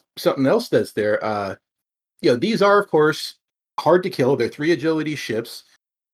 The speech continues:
One of the thing, and, you know, only four health, things that often tend to work against ships like that are bombs.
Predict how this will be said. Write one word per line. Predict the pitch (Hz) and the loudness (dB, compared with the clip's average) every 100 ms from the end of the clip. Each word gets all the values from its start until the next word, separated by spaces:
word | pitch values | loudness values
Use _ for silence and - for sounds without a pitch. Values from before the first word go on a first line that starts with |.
| _ _ _ _ _ _ _ _ - | _ _ _ _ _ _ _ _ -8
One | 127 160 | -2 0
of | 190 | 2
the | |
thing, | 185 185 180 | 2 2 2
and, | 123 113 117 _ | 0 -2 -6 _
you | 131 123 | -2 2
know, | |
only | 160 170 | 2 2
four | - 165 139 | 2 0 2
health, | 185 131 131 - _ _ _ - | 4 4 2 -8 _ _ _ -4
things | 226 254 | -2 0
that | 247 | -2
often | 233 240 | -2 -2
tend | 214 226 | -4 -2
to | 180 | 0
work | 185 247 214 | 0 -2 -4
against | 127 107 - | -4 -4 -4
ships | 139 120 | -6 -4
like | 120 104 | -4 -4
that | 107 107 139 110 | -4 -4 -2 0
are | 113 117 120 131 147 | 2 4 4 4 0
bombs. | 120 175 240 92 92 - | 2 2 2 0 -4 -14